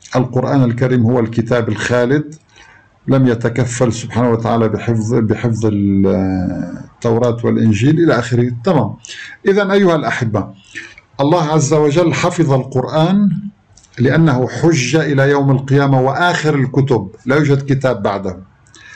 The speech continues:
لو كان هناك رسالة بعده، طيب سؤال، لماذا لم تظهر رسالة بعد الإسلام؟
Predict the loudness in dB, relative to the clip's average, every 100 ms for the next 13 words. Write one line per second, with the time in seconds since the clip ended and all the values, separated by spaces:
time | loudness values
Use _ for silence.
0 | -6 -4 0 0 0 2 0 0 -2 0
1 | 0 0 0 0 2 0 -2 -6 -14 -20
2 | _ 0 0 0 2 2 2 -2 -8 -10
3 | 0 2 2 2 2 0 0 0 0 2
4 | 2 2 0 0 0 0 0 0 -2 -4
5 | -6 -2 0 0